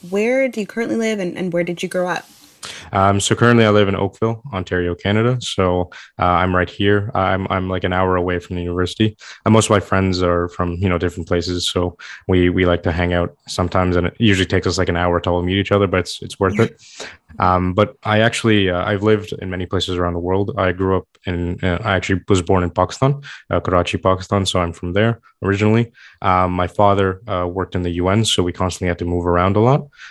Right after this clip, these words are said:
Speaker 2: Um, so I lived in, uh, in Pakistan, uh, for a couple months. Then we moved to the Democratic Republic of Congo. Uh, that's where I lived for about five years. Uh, and then after that, I, I lived in Indonesia.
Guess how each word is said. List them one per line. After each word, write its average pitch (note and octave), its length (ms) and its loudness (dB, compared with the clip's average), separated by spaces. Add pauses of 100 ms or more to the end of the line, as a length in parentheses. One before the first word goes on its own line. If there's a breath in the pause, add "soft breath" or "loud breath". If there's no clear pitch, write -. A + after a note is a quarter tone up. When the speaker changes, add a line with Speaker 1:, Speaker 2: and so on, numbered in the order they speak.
(120)
Speaker 2:
Um, F2 360 0
so F2+ 440 0
I F#2+ 120 2
lived F#2+ 180 0
in, F2+ 180 -4 (200)
uh, F2 340 -4 (160)
in F#2+ 120 -2
Pakistan, F#2 600 0
uh, F#2+ 120 -2 (180)
for F2 300 2
a - 100 -4
couple G2 240 -2
months. B2+ 380 2
Then F#2 140 0
we F#2 60 -2
moved F2+ 300 -4
to F2 200 0
the E2+ 120 -10
Democratic F2+ 520 -2
Republic F2+ 360 -4
of F2 100 -12
Congo. A2 400 0 (380 loud breath)
Uh, F#2+ 100 2
that's F2 240 0
where F2+ 80 4
I F2 40 2
lived F2+ 260 0
for F#2 160 2
about F2 180 0
five F2+ 320 0
years. G#2+ 380 -2 (340 loud breath)
Uh, F#2 160 2
and G2+ 100 0
then F#2 120 0
after F#2 240 0
that, F#2 180 4
I, F2+ 220 0
I F#2 40 0
lived F#2 200 -2
in F2 80 -6
Indonesia. F#2+ 640 0